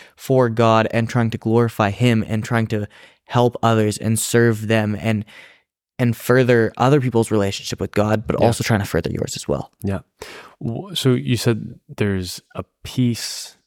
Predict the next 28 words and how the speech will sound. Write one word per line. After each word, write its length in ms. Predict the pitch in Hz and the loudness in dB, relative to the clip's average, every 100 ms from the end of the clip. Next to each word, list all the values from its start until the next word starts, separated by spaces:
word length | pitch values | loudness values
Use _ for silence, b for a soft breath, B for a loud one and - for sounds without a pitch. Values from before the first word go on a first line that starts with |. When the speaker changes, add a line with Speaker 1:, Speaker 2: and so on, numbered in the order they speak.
| _ | _
Speaker 2:
that 260 | - 98 - | -8 -8 -8
comes. 680 | - 90 82 87 85 - - b b b b b b b b b _ _ - | -8 -6 -4 -6 -8 -14 -16 b b b b b b b b b _ _ 0
Would 260 | 117 - | 0 4
you 100 | 156 | 4
say 300 | 147 - 156 | 4 2 4
that 180 | 127 123 | 4 0
the 80 | 101 | -2
Christian 480 | - 107 - 110 95 | -2 -2 0 2 2
life 240 | 90 - | 0 -2
makes 220 | 98 87 | -6 -6
people 240 | - 104 78 | -8 -6 -6
happy? 480 | 80 78 117 123 _ _ _ _ _ _ _ _ _ _ _ _ _ _ _ _ _ _ _ _ _ - | -6 -6 -6 -8 _ _ _ _ _ _ _ _ _ _ _ _ _ _ _ _ _ _ _ _ _ 0
Speaker 1:
I 100 | 127 | 4
would 160 | 131 | 4
say, 480 | - - 120 117 113 B B B B _ _ - | 2 2 4 4 0 B B B B _ _ 2
um, 460 | 117 110 113 - - _ _ _ _ _ _ _ _ _ _ _ _ _ _ _ _ _ | 2 2 -2 -10 -16 _ _ _ _ _ _ _ _ _ _ _ _ _ _ _ _ _
I 80 | 123 | 0
would 120 | 123 | 0
say 140 | - 120 | 2 0
not 160 | 107 | 2
always. 460 | 98 120 113 135 - _ - | 2 0 0 -2 -8 _ -8
Speaker 2:
Mm. 280 | 104 92 98 b b b _ - | -4 -4 -6 b b b _ 0
Speaker 1:
I 100 | 120 | 2
would 120 | 117 | 4
say 120 | 123 | 4
there's 220 | 113 107 | 4 2
times 340 | - 107 107 110 | 0 -2 0 0
when, 200 | 110 | 0